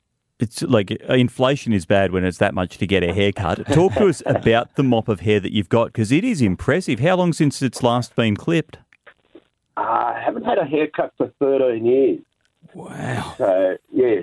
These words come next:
Speaker 2: so there's a bit on there. Uh, I've clipped a few off, uh, for people that have died, good friends of mine. They've got one, sent down with them, my mum and a good friend, a couple of good friends. But they're the only haircuts I've had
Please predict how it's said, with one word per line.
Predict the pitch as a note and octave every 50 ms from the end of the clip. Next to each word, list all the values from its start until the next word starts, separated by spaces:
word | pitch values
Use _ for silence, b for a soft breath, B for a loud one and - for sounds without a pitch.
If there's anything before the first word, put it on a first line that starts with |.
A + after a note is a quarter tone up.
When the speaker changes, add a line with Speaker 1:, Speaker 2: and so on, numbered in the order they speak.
| - -
Speaker 2:
so | G#2+
there's | G#2+ G#2+ -
a | -
bit | - G4+ F#4+
on | - - D4+
there. | C4 A#2+ C3 E3 G#3+ A#3+ G#3+ F3 E3+ _ _ _ _ -
Uh, | - G#2 G#2 G#2+ G#2+ G#2+ G#2+ G#2+ G#2 -
I've | - A2+ A2+ - _
clipped | - E3 D3+ - _ F#3
a | -
few | - - C3+ B2+ B2 B2
off, | B2 B2 - _ _ _ B B B B B B B B B B _ _ _ -
uh, | - E2+ F2 F2+ F2+ F2+ F2 E2+ F2 F2+ - -
for | G2+
people | - - A2 F#2+ - G2+ G2+
that | F#2 - _ _ _ _ _ -
have | G2+ G2 F2 _
died, | A#2+ A#2 C3 C#3+ C#3 A#2 _ -
good | A#2+ A2 -
friends | - C3+ C#3+ C3+ A#2+
of | C3 B2+
mine. | C3+ D3 E3 F3+ D#3+
They've | C3 B2 C3+ A#2 G#2+
got | - A#2+ A2+ -
one, | B2+ D3 F#3 G3+ G3 E3+ _ _ _ _ _
sent | C3+ A#2+ -
down | - A#2+ C3+ D3
with | E3 E3+
them, | D#3+ C#3 G2+
my | G2 G2
mum | F#2+ A#2 B2 C3+ C#3 C3
and | G#2+ F#2+
a | F#2+
good | - - A#2+ G#2 - -
friend, | C3 C3 C#3 C#3+ C#3+
a | - - -
couple | - - G#2+
of | F#2+
good | A#2+ - A2 -
friends. | C#3 C3 C#3+ E3 F3 E3+ _ _ _ _ _ b b b b b _ _
But | - A2 - -
they're | C3 B2 A#2+
the | A#2+ A#2 A#2
only | B2 A2+ G#2+
haircuts | A#2 A#2 A#2+ A2 - - G#2+ - - _ _ _ _ _ _ _ _ _ _ _ _ _ _ _ _ _
I've | - E2+ D#2
had | - G2 F#2+ F#2+ F2 E2